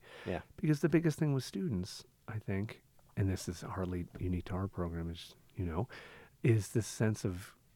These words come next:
Speaker 2: first-year writing is like death and taxes. You gotta do it. No one wants to do it.
Speaker 1: Right.
Speaker 2: It'd be great if you didn't have to do it, but just do it. And I, if I could, if we could kill that attitude and
Speaker 1: Yeah.
Speaker 2: make this something that's inviting.
Speaker 1: Yeah.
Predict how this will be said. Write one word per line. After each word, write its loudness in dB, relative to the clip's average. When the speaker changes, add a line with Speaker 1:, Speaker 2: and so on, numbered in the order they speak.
Speaker 2:
first-year 2
writing 2
is -4
like 0
death -2
and -4
taxes. -6
You -2
gotta 2
do 6
it. 4
No 8
one 2
wants 4
to 0
do 4
it. 2
Speaker 1:
Right. -2
Speaker 2:
It'd -8
be 6
great 4
if -4
you -2
didn't -4
have 0
to -12
do 0
it, 2
but -8
just -6
do -4
it. -12
And 0
I, -2
if 0
I 4
could, 0
if -2
we 4
could -4
kill 6
that 4
attitude -4
and -2
Speaker 1:
Yeah. 8
Speaker 2:
make 2
this 0
something 0
that's -6
inviting. -2
Speaker 1:
Yeah. 2